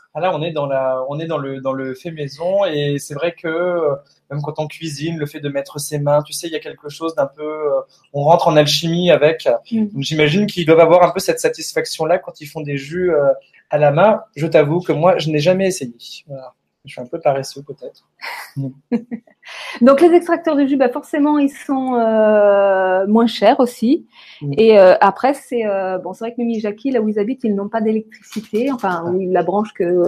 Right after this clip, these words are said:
Speaker 1: Oui, ça,
Speaker 2: donc,
Speaker 1: c'est
Speaker 2: pour eux,
Speaker 1: compliqué.
Speaker 2: c'est, c'est, c'est, euh, c'est, c'est, c'est adéquat, euh, au mode de
Speaker 1: Mm.
Speaker 2: vie, euh,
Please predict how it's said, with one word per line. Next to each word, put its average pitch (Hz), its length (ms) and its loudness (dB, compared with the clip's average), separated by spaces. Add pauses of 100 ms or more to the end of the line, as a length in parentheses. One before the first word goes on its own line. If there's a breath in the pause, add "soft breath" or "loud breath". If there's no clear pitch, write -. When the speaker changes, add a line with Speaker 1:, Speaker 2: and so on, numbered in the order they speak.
(140)
Speaker 1:
Oui, - 0 - (100)
ça, - 180 -8
Speaker 2:
donc, 233 220 8
Speaker 1:
c'est 156 80 2
Speaker 2:
pour 226 180 8
eux, 269 60 8
Speaker 1:
compliqué. 247 240 6
Speaker 2:
c'est, 214 220 2
c'est, - 0 -
c'est, 196 360 4
euh, 175 460 -2
c'est, 175 220 -18
c'est, - 240 -16
c'est - 160 -16
adéquat, 214 560 -4
euh, 196 180 -6
au 190 80 -4
mode 208 220 -2
de 208 80 -2
Speaker 1:
Mm. 196 40 -4
Speaker 2:
vie, 214 260 -4
euh, 175 360 -4